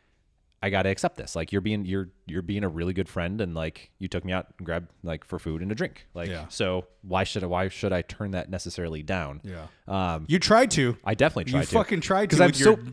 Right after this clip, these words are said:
Speaker 2: nasty ass fucking seven eleven burritos.
Speaker 1: I'm so fucking uncom-, I'm so, I get so <laughs> uncomfortable with shit like that.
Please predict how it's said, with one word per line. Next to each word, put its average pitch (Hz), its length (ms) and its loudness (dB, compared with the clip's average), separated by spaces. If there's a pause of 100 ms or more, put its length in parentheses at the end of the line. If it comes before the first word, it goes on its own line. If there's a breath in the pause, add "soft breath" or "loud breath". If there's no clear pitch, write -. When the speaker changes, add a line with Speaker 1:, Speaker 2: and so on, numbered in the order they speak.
Speaker 2:
nasty 170 480 2
ass 160 220 2
fucking - 460 -4
seven 156 320 -2
eleven 143 280 0
burritos. 107 540 -2 (160)
Speaker 1:
I'm 165 100 4
so 196 180 4
fucking 190 300 2
uncom-, 156 340 -2
I'm 143 140 2
so, - 220 4
I - 80 8
get - 160 2
so 170 220 4
<laughs> 190 40 6
uncomfortable 117 520 0
with 80 100 -2
shit 87 180 -4
like 82 200 -6
that. 73 260 -6